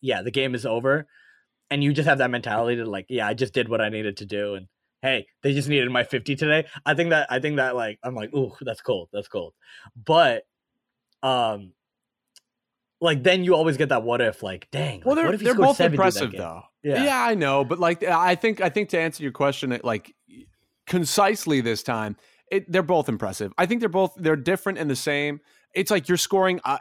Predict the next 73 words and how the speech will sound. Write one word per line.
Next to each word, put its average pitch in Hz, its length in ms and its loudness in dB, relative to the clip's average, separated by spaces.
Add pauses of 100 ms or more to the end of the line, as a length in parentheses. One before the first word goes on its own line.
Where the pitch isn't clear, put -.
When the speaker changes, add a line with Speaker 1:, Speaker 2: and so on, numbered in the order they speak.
(140)
Speaker 2:
X 156 240 -2
amount 160 220 0
of 143 80 -12
points 151 360 -4
in 139 100 -8
X 139 200 -8
amount 143 140 -2
of 127 60 -6
time, 135 180 -4
or 165 80 0
you're 143 80 0
just 143 140 -6
scoring 139 240 -2
X 131 160 -4
amount 135 140 -2
of 110 60 -6
points. 139 260 -4 (320)
You're 143 140 -2
Speaker 1:
Mm. - 20 0
Speaker 2:
scoring 147 400 0
a 127 60 0
lot. 120 300 0 (400)
And 131 160 -2
that's 139 200 -2
impressive 117 460 -2
when 110 140 0
you're 104 140 0
in 104 100 -2
the 104 60 -6
professional 98 420 -8
level. 85 320 -12 (140)
So, 135 280 4
Speaker 1:
For 143 80 0
Speaker 2:
so 135 140 2
Speaker 1:
sure. 117 80 0
Speaker 2:
props 170 320 2
to, 143 200 2
props 175 320 -2
to 170 60 -2
whatever 139 300 2
it 147 80 0
is. 156 140 0 (200)
And 196 100 0
I 185 60 2
think 233 180 -4
they're, 220 200 -2
they're 175 160 0
really, 180 240 0
they're 139 140 0
two 151 160 -6
different 131 260 -4
records 90 400 -8 (240)
because 160 220 -2
there 165 120 2
is, 147 280 2
you, 156 120 -2
like 147 160 4
you 139 80 -8
said, 123 220 -2
there's 113 140 -2
always 147 280 2
that, 131 140 -2
like, 120 140 -4
what 117 200 -2
if. 104 180 -6
You're 123 100 -8
like, 117 120 -8
"What 139 240 -2
if 151 80 -6
you 156 120 -10
kept 156 200 -8
this 139 160 -10
guy 120 320 0